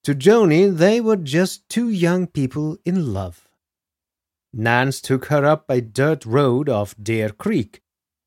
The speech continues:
where they would wade barefoot in the clear mountain water.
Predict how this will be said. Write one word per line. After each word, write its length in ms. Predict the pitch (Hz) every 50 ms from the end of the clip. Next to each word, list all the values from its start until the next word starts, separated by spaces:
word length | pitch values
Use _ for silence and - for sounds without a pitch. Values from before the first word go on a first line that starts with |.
| _
where 260 | - 117 127 131 139 127
they 300 | 123 131 135 139 135 123
would 340 | 110 113 117 110 104 98
wade 400 | 104 123 131 151 165 170 151 131
barefoot 580 | 113 143 160 156 123 98 - - 113 98 - -
in 100 | 98 95
the 80 | 92 95
clear 460 | - - - 135 139 139 143 143 139
mountain 580 | 120 117 110 113 123 127 117 - - 127 117 98
water. 420 | 98 104 107 101 95 - - -